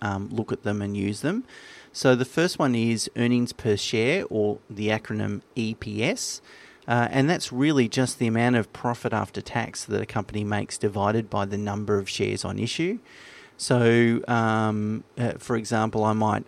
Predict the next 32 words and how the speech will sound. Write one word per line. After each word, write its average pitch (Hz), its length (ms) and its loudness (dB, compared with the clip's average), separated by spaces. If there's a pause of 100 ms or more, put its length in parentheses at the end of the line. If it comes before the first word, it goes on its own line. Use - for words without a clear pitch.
(160)
own 113 160 0
a 110 60 0
stock - 340 -4
that's, - 500 -4
uh, 104 300 0
worth 110 220 4
ten 117 200 0
dollars 110 280 2
per 110 160 0
share, 180 420 -2 (160)
and 110 260 0
the 104 460 0
E 120 140 2
P 113 200 -4
S 107 200 -4
might 98 160 -4
be 82 80 -8
two - 180 -6
dollars, - 540 -2 (560)
which 123 240 0
means 110 540 2
that, 104 280 2 (180)
um, 104 500 0
in, 107 540 -2 (160)
uh, 110 160 -4
I've 113 220 0
paid 104 240 0
fi-, - 380 -6 (100)
five 113 340 -2
times 107 840 -4 (100)
the 107 220 0
earnings, 98 640 -4